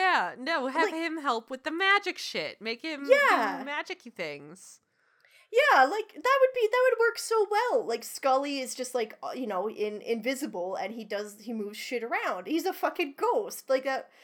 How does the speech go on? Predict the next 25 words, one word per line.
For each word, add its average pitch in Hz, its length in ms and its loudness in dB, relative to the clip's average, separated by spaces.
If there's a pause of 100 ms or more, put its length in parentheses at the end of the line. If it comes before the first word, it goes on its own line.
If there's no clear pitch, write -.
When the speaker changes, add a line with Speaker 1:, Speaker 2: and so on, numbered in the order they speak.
Speaker 2:
<laughs> - 240 -20
you - 160 -10
know, 403 640 10
<laughs> - 1120 -2
like, 269 120 -6
why 339 480 8
do 403 360 8
they 285 80 -10
do, 269 300 -10
why 302 160 -6
do 302 100 -14
they 277 100 -8
do 226 240 -12
this? 196 240 -12 (640)
Why 247 140 -4
do 240 140 -6
they, 240 80 -6 (1040)
oh, 214 360 0
God. 269 100 -4
Speaker 1:
Man, 269 760 -2 (140)
I 262 320 0
don't 175 280 -12
know. 160 640 -12 (1120)
Oh 226 520 -6
my 175 100 -16